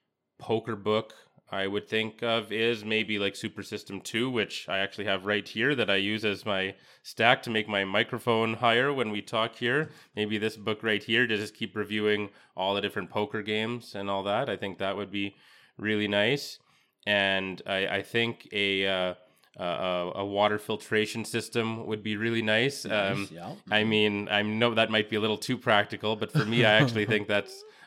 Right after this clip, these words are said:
Speaker 1: a lot of fun. I'm going to assume there's all sorts of lovely tropical fruits on my tropical island.
Speaker 2: Uh-huh.
Speaker 1: And besides that, that is a great question. Why don't you, if you've, you've had some time to think about this, why don't you
Speaker 2: I
Speaker 1: give
Speaker 2: have
Speaker 1: me
Speaker 2: not.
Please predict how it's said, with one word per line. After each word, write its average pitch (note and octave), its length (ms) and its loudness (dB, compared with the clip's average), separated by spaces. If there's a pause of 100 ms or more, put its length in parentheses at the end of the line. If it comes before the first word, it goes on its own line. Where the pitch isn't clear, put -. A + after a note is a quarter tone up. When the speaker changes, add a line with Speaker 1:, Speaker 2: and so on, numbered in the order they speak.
Speaker 1:
a G2+ 100 0
lot G2 220 4
of F#2+ 80 -4
fun. G#2 260 2
I'm G2+ 140 -2
going G2+ 200 -4
to G2+ 60 -4
assume G2+ 240 -6
there's F#2 160 -4
all G2 160 0
sorts F#2+ 260 -8
of F#2 120 -10
lovely F#2+ 320 -4
tropical G2 420 -4
fruits G#2 380 -10
on G2 80 -4
my F#2 100 -6
tropical F#2+ 500 -8
island. G2 420 -4 (220)
Speaker 2:
Uh-huh. A#2 260 -8 (420)
Speaker 1:
And D3 760 6 (100)
besides D3+ 640 -2
that, F3 680 2 (560)
that F#3 200 2
is F3+ 100 -2
a F#3 60 0
great D#3 320 0
question. A#2 540 0
Why C#3+ 120 6
don't B3+ 240 -4
you, G3 200 0
if C#3 200 -2
you've, G3 220 -4
you've F3 160 -4
had G3+ 180 2
some F#3 100 -8
time F#3 160 2
to E3 60 -8
think C#3+ 140 0
about A#2 120 2
this, B2 120 -2
why B2 120 0
don't E3+ 160 -2
you B2+ 60 2
Speaker 2:
I F#3 100 12
Speaker 1:
give G#3 60 10
Speaker 2:
have G3+ 100 12
Speaker 1:
me D#3 60 0
Speaker 2:
not. G3+ 300 0